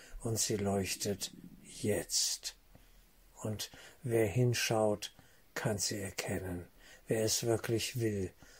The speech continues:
von ganzem Herzen, von ganzer Seele, mit allen seinen Kräften, ja, wie es so heißt.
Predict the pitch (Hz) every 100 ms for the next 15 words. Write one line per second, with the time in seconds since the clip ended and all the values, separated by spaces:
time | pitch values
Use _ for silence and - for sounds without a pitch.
0 | - - 110 101 104 98 - 110 92 101
1 | 92 - 107 95 - - - 110 104 104
2 | 98 - 107 101 107 104 101 98 - -
3 | - 123 110 - 107 104 98 110 101 98
4 | 98 - 101 - - - 92 - - -
5 | - 117 92 101 110 110 104 92 - 101
6 | 90 90 85 - - -